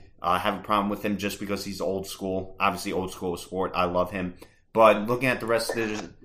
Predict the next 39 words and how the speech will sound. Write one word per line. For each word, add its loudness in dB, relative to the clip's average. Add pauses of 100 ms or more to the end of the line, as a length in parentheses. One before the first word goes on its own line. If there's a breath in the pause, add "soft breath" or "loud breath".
decision, -4
uh, 10
less, 4 (180)
rest 4
of -4
the 0
division, 0
sorry, 2
my 2
speech -2
impediment, -4 (680)
I 6
have 2
the -4
Giants 4 (240 soft breath)
coming 4
in, 4 (320 soft breath)
uh, 6
first 4
place. 2 (240)
I 4
have 4
the -4
Cowboys 2
coming -4
in -4 (120)
in -10
second. -2
I -4
do -6
think -6
that 0
with -12
Dak 0
healthy, -2 (180 loud breath)
they -2
will 0
be -2
a 0